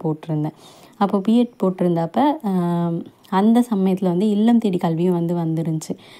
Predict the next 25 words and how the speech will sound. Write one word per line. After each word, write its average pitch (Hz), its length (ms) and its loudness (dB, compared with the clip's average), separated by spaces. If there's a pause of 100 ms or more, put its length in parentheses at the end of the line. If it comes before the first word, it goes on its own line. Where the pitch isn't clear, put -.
(200)
பி-, 175 180 2
அ, 185 60 -2
பிஎட் 190 420 2
வந்து 190 460 0
ஆன்லைன்ல 180 340 2
தான் 185 120 -2
வந்து 170 180 -2
கிளாஸ் 165 340 -4
நடக்கும். 170 340 -2
ஆன்லைன் 180 360 0
கிளாஸ் 165 240 -6
தான் 180 140 -2
வந்து 175 360 -2 (340)
அட்டெண்ட் 175 380 -2
பண்ணுவோம். 165 380 0 (280)
அதுக்கப்புறம் 202 640 -2
வந்து 190 640 0 (640)
கொஞ்சம் 226 640 6 (220)
பசங்கள்லாம் 180 380 2
வந்து 180 200 0
ஸ்கூலுக்கு 180 400 -2
வர 165 220 0
ஆரம்பிச்சாங்க 160 380 -4
இல்லையா? 156 200 -2
நைன்த்து, 165 600 -4